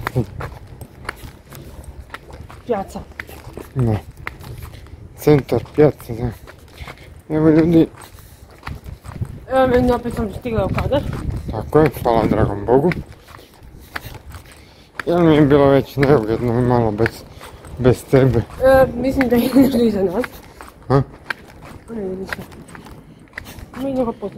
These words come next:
Speaker 2: cestom.
Speaker 1: Dobro, ali ne vidim gore televizor. Upalit ćemo da skrećem desno. E, moj Bože. Eto.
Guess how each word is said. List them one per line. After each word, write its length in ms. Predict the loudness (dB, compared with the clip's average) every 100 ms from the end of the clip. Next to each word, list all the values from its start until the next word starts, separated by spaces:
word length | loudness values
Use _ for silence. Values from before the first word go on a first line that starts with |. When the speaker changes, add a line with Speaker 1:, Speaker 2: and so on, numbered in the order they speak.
| -6
Speaker 2:
cestom. 340 | -4 -2 -4 -6 -8 -18 -20 -20 -14 -4 4
Speaker 1:
Dobro, 280 | 4 4 4
ali 200 | 6 6
ne 180 | 6
vidim 300 | 6 6 4 4
gore 240 | 4 4
televizor. 520 | 0 -2 0 -2 -4 -10 -16 -20 -20 -20 -20 -20 -20 -12
Upalit 380 | -4 2 4 4
ćemo 240 | 0 2 2
da 140 | 2 -4
skrećem 580 | -4 0 0 0 -4 -4
desno. 380 | -4 -6 -8 -12 -12 -16 -18 -18 -20 -16 -12 -12 -12 -16 -18 -20 -20 -20 -20 -20 -20 -20 -20 -20 -20 -20 -20 -20 -20 -20 -18 -16 -16 -18 -10 -8 -8 -8 -12 -12 -10 -8 4
E, 40 | 6 8 8 6 6 6 4
moj 200 | 4 4 4
Bože. 460 | 4 4 2 -6 -14 -14 -14 -14 -12 -12 -12 -12 -10 -10 -8 -10 -12 -12 -12 -4
Eto. 340 | 2 2 2